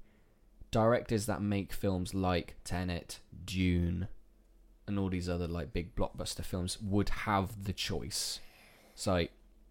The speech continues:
give them the decision of whether, you know, it's gonna be a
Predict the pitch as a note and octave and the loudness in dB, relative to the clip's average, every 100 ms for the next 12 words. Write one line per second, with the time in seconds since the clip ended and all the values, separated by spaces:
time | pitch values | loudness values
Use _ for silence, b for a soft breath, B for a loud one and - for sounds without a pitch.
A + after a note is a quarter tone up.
0 | - C#3 F3+ D#3 D#3+ D#3+ D3+ C#3+ C3+ A#2 | 0 6 6 8 6 8 6 4 4 2
1 | B2 G#2 A2+ G#2+ G#2 G#2 - - - F#2 | 2 2 4 4 4 0 -4 -8 -2 0
2 | G2 G2 F#2+ F#2+ F#2+ G#2 - - - _ | 4 4 6 4 4 2 -4 -10 -18 _
3 | _ _ _ - G2 F2+ E2 - F#2+ F2 | _ _ _ -8 -4 -2 -2 -2 -4 -2
4 | F2+ F2 | 0 -2